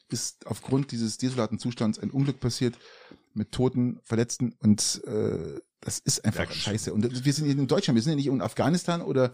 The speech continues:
Speaker 2: Ja.
Speaker 1: in Timbuktu, wo
Speaker 2: Richtig.
Speaker 1: die, also wir sind hier in Deutschland, wo ich erwarten kann, dass die Bahngleise in einem akkuraten oder selbst in einem,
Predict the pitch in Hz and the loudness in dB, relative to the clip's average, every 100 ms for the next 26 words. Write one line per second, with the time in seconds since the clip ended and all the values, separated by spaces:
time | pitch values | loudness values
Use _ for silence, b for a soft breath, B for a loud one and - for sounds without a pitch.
0 | - 98 101 127 - 131 117 160 - 190 | 0 2 4 4 2 2 2 -2 0 2
1 | 180 139 139 131 92 - 139 139 139 127 | 4 4 4 2 0 -6 -4 0 2 2
2 | 160 147 117 117 147 - 175 151 143 - | 4 4 4 4 2 2 -2 -2 -2 -2
3 | 127 120 - - - 117 107 143 208 185 | -2 -4 -4 -12 -4 0 0 2 2 2
4 | 190 196 147 - 127 - 104 160 190 190 | 2 0 -4 -4 -6 -2 0 2 2 0
5 | 185 202 196 B B 127 131 117 - 156 | 0 0 -2 B B -4 0 0 0 0
6 | 190 160 156 165 175 - 135 120 107 143 | 2 2 0 0 -2 0 2 2 2 0
7 | 135 - 127 120 | -2 0 0 0